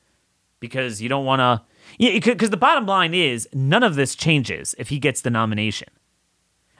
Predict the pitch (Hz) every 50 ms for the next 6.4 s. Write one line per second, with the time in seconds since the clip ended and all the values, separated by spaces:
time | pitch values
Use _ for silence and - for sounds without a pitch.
0 | _ 147 156 143 127 180 254 269 208 214 208 165 151 202 180 156 151 131 - -
1 | 202 220 214 196 151 131 131 120 120 - 143 151 208 247 254 247 202 185 147 -
2 | 165 143 147 151 151 139 127 113 - - _ _ _ _ _ _ _ _ _ _
3 | _ - - 208 190 165 165 139 131 127 135 170 190 175 131 147 131 123 147 143
4 | 139 135 127 127 120 127 127 127 - - 127 123 131 143 143 135 123 127 117 110
5 | 104 131 156 156 143 131 123 120 107 - - - _ _ _ _ _ _ - 127
6 | 123 117 117 110 104 90 -